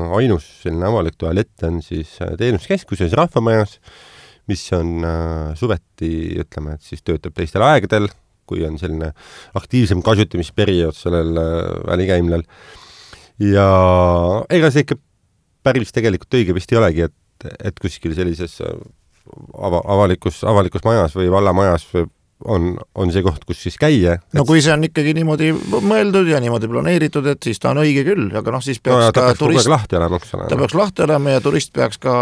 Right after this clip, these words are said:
Speaker 2: sellest mingit infot kusagilt saama, et see nüüd seal on,
Speaker 1: Mhm.
Speaker 2: kui ta läheb. Ja, ja noh, tegelikult sama teema on ju igasuguste,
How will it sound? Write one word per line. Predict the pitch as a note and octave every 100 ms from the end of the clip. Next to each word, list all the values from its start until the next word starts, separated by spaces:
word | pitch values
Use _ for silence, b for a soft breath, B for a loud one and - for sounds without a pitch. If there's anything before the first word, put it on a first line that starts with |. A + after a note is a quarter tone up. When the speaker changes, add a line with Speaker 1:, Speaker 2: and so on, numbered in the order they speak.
| B2 A#2+
Speaker 2:
sellest | B2+ B2 A2+ - -
mingit | A#2+ A2+
infot | F3 E3+ G#2
kusagilt | - F#2+ F#2 -
saama, | G2 F#2 F2+
et | -
see | F#2+
nüüd | F#2+ - _
seal | - G2 A#2
on, | F#2+ E2 -
Speaker 1:
Mhm. | F2+
Speaker 2:
kui | G2
ta | G2+
läheb. | G#2+ G2 B B B B -
Ja, | A2+
ja | B2 B2 C3+
noh, | D3+
tegelikult | D#3 D3 B2 B2+
sama | E3 D#3+ C3+
teema | C#3+ B2+ A#2
on | A2+
ju | A2+ A2+ A2+ A2+
igasuguste, | B2+ A2 G#2+ G2+ - A#2